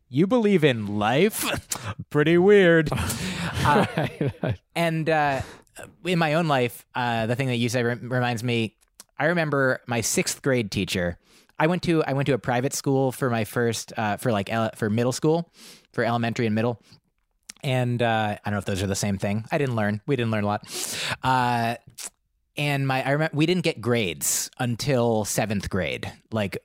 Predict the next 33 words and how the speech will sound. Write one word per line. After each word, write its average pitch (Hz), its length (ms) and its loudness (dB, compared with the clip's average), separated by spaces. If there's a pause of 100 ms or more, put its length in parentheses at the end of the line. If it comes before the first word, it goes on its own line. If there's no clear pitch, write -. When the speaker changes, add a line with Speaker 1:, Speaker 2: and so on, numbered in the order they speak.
(140)
Speaker 1:
uh, 117 120 -4
you 127 160 0
didn't, 135 200 0
there 127 80 0
was 117 180 0
no, 131 580 2 (140)
no 123 380 2
rating 117 460 0
systems. 117 640 0
It 117 40 -2
was 113 160 0
just 123 160 -2
like 117 160 -2
your, 110 220 -2
your 131 100 2
teacher 123 320 0
got, 107 160 -2
like, 110 140 -4
a 104 40 -4
progress 98 520 -2
report. 80 320 -4
Like, 95 160 -4
you 123 80 0
were, 113 160 0 (160)
you 277 80 -2
know, 175 80 2
you 123 80 2
were 127 80 0
supposed 131 240 0
to 120 60 -4
do 120 200 -2
the 131 120 2
assignment 101 540 -2